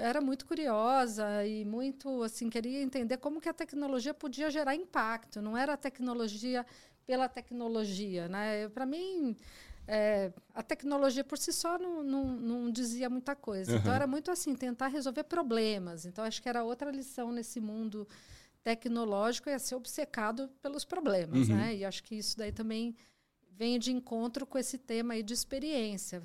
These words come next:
Speaker 1: Pra trazer uma experiência legal, a gente precisa entender quais são os problemas
Speaker 2: Uhum.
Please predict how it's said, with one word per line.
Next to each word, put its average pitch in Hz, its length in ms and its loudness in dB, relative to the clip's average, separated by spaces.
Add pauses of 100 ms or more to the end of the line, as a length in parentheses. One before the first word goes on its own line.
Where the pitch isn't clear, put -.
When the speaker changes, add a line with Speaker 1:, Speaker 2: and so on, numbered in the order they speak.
(140)
Speaker 1:
Pra 202 180 -2 (400)
trazer 214 300 -2
uma 226 100 0
experiência 220 540 -4
legal, 233 220 -2
a 240 40 -2
gente 269 120 -8
precisa 294 260 -6
entender 277 320 -2
quais 302 180 0
são 320 140 -6
os 330 100 -2
problemas 254 760 2
Speaker 2:
Uhum. - 120 -2